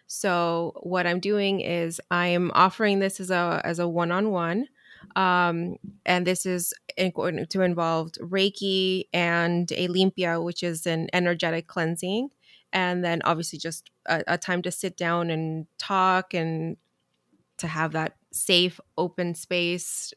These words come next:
to, to share whatever's on your heart. And so this is just the beginning of my services for now, but those are now on my website.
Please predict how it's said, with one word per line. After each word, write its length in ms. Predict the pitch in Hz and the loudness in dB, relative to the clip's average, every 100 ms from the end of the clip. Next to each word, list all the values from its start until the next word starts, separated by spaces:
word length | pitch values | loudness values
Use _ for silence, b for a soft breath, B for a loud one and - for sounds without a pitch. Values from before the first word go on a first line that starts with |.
| - | -12
to, 320 | - 170 165 160 | -6 -4 -4 -6
to 160 | - | -8
share 260 | 165 180 170 | -4 -2 -2
whatever's 440 | 165 160 160 160 | -2 -4 -2 -2
on 120 | 165 | -2
your 120 | 165 175 | -2 -2
heart. 280 | 269 269 B B B B - | 0 0 B B B B 2
And 240 | 208 202 | 4 4
so 120 | 208 | 0
this 220 | 196 208 208 | 0 -2 -2
is 100 | 202 | -8
just 220 | 208 - | -6 -6
the 80 | 185 | -6
beginning 440 | 190 190 185 175 | -4 -4 -4 -4
of 100 | 170 | -6
my 100 | 170 | -6
services 540 | 165 175 170 165 175 | -8 -8 -10 -12 -14
for 160 | 220 170 | -14 -12
now, 240 | 165 160 165 | -10 -10 -12
but 200 | 165 - _ | -14 -14 _
those 180 | 185 180 | -10 -8
are 60 | 180 | -6
now 200 | 175 170 | -6 -6
on 60 | 185 | -8
my 60 | |
website. 380 | 202 269 - 190 | -10 -12 -12 -12